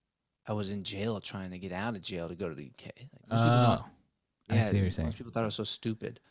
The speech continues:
Speaker 2: So, but, so you can't travel out of the U S. Is that
Speaker 1: I can't.
Speaker 2: Okay. So how long are you gonna keep the ankle bracelet? And does it run on batteries? Like, how does that thing work?
Speaker 1: It's got, for the m-,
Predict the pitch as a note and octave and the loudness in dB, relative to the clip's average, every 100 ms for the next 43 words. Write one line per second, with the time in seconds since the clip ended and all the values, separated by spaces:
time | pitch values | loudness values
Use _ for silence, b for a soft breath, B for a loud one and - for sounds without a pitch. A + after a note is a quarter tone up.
0 | _ - F#3 E3+ C#3+ - C3 D#3+ D3 F3+ | _ 8 12 12 10 4 6 8 10 12
1 | F3 A#3 B3 F#3 F3+ E3 D3 A#2+ A#2 B2 | 12 12 10 12 12 12 12 12 10 8
2 | A#2 - - - _ - G#2+ A#2 B2 - | 6 0 -10 -14 _ -14 0 4 4 0
3 | _ _ _ _ _ _ _ _ _ _ | _ _ _ _ _ _ _ _ _ _
4 | _ _ G#2 - A2+ A#2 A2+ _ _ _ | _ _ -12 -6 -4 -4 -8 _ _ _
5 | _ _ _ A#2+ A#2 - D#2 - - C3+ | _ _ _ 0 0 0 -6 -10 -2 6
6 | F#3 A#3+ A#3+ A3 F#3+ F#3+ E3 D3+ A2 B2+ | 10 12 12 12 10 6 6 6 6 4
7 | D3+ C#3 A2+ G#2 A2 G#2 - A#2+ - - | 4 4 4 4 4 2 4 4 4 2
8 | A#2+ B2+ D#3 - A#2 D#3 C3+ A#2+ C#3+ E3 | 4 6 6 6 6 8 8 8 8 6
9 | D#3+ - B2+ A#2+ C3 B2+ A2 F#2+ F2 D#2 | 4 0 -2 2 4 4 4 2 0 -2
10 | - _ _ _ _ _ - B2+ A#2 - | -8 _ _ _ _ _ 0 2 2 -2
11 | - - C3+ B2 A#2 | -12 -8 0 0 0